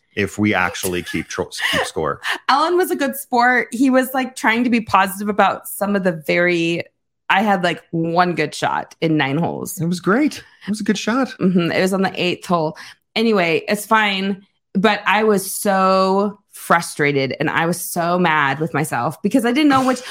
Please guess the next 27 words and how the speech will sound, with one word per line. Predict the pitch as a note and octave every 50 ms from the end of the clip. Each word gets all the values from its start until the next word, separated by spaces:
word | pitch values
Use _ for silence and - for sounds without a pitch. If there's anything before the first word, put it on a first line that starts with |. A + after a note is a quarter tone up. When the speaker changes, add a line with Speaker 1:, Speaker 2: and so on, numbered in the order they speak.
| - -
Speaker 2:
I | - C4+ F4+
don't | A4 G#4 E4
know | C#4 C4 B3+ B3 G#3+ G3+ - -
which | F#3 G#3+ A3 G#3+ - - -
club | - G#3+ G#3+ A3 A#3 A#3+ G3+ G#3
or | G3 F#3 F3+
which | F3+ F3+ F3 F3+ - _
putter. | - - G3+ G3+ A3+ A3+ A3+ G#3+ F#3 - -
I, | G3 G#3+ F3+ G#3+
I | F#3+ A#3+ C#4+
don't | D#4 C#4 B3+
know | B3 B3 B3
what | G#3+ A#3 A3+ A#3
to | - G3
use | F#3+ G#3 G#3+ G3+ F#3 E3+ D#3+ D#3 - - _ _ _ _ _ - -
in | G#3 G3+ G3
what | F#3+ G3 G3 G3 -
situation. | - G3 F#3 - E3+ D3+ C#3+ C#3+ D3+ - B2 G2 A#2 -
And | - F3+ F3+
so | F3+ F#3+ F3 - -
I | G3
felt | F#3+ G#3+ G3
like | F#3+ G3 G3+
I | F3+
was | F3 E3+
at | E3+ D#3+ D#3+
a | D3+ C#3+